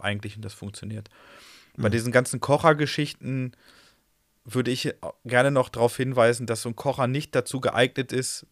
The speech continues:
Speaker 1: den die ganzen Abend laufen zu lassen, um sein Zelt, also aufzuwärmen, würde ich jetzt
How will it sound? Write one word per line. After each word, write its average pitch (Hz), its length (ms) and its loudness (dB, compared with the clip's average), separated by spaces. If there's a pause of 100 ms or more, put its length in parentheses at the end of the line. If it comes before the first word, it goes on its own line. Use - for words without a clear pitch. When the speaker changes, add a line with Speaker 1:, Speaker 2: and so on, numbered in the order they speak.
(180)
Speaker 1:
den 123 180 0
die 123 100 -2
ganzen 117 380 -4
Abend 120 420 -2
laufen 123 360 2
zu - 120 -6
lassen, 120 500 -2 (140)
um 117 200 -4
sein 104 320 -2 (120)
Zelt, 131 440 4
also 107 260 -4 (840)
aufzuwärmen, 104 800 0
würde 107 160 -4
ich 113 160 -6
jetzt - 280 -10